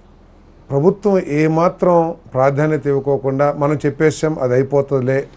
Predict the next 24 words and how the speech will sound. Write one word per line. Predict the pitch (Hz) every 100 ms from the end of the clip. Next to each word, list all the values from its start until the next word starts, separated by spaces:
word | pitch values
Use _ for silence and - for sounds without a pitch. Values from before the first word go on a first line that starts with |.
| -
అనే | 127 127
ఉద్దేశంతో | 110 107 156 151 156 139 120
ఉంటే | 120 139 110 131 190 - - - - -
అవి | 120 131 127
ప్రాపర్ | 117 123 127 117
రిజల్ట్స్ | 104 143 135 127
ఇవ్వని | 110 120 110
చెప్పేసి | 110 - 107 -
నేను | 104 98
భావిస్తా | 90 98 101 -
ఉన్నాను. | 101 104 160 - - - - - - - 139
తర్వాత | 170 180
ఏదైతే | 151 180 185 185 180
మాట | 127 113 139 170 165
తీరు | 156 139
మంత్రులు | 120 127 139 131
కానీ, | 117 123 123 127 127 131 131 - - - - - - -
లేకపోతే | 110 110 104 107 101 113 101 101 - - 110
ఎ-, | 110 -
ఎమ్మెల్యేలు | 123 131 131 127
కానీ, | 123 117 117 123 127 127
లేకపోతే | 113 95 113 107 -
కార్యకర్తలు | 104 110 107 113 113 107
కానీ, | 110 107 117